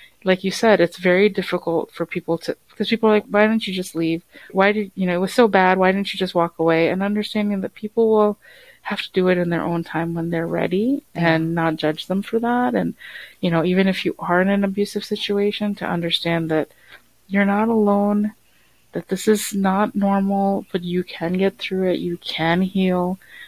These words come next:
Speaker 1: There are people here to help you and support you. You just need to be ready whenever you're ready. And there's no judgment on you staying.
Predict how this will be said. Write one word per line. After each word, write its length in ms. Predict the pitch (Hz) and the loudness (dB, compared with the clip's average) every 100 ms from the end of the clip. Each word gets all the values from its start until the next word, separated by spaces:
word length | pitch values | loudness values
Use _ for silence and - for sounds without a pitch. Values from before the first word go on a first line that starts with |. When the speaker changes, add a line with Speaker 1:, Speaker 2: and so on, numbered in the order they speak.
| - | -6
Speaker 1:
There 140 | 185 165 | -2 2
are 180 | 170 | 2
people 300 | 170 190 185 | 2 0 2
here 240 | 185 175 170 | 0 2 2
to 80 | 170 | 0
help 320 | - 156 - | -4 -6 -2
you 120 | 170 | -2
and 100 | 160 | -2
support 440 | - - - 165 - | -4 -10 -2 0 0
you. 300 | 156 175 170 185 - | -4 -6 -8 -12 -12
You 140 | 175 | -8
just 460 | - 170 165 - - _ _ | -4 0 0 -2 -12 _ _
need 220 | 170 170 | -4 -4
to 80 | - | -2
be 140 | 165 160 | -2 2
ready 280 | 156 151 160 | 4 4 2
whenever 360 | 156 156 160 | 0 0 0
you're 200 | 156 87 | 0 0
ready. 360 | - - - - - | -2 -4 -4 -8 -10
And 160 | 185 170 | -4 0
there's 220 | 170 165 | 0 2
no 100 | 180 | 0
judgment 420 | 175 165 165 165 160 | 2 0 0 -4 -2
on 180 | 160 | -4
you 80 | 165 | -6
staying. 500 | 160 - - - - | -8 -8 -8 -6 -8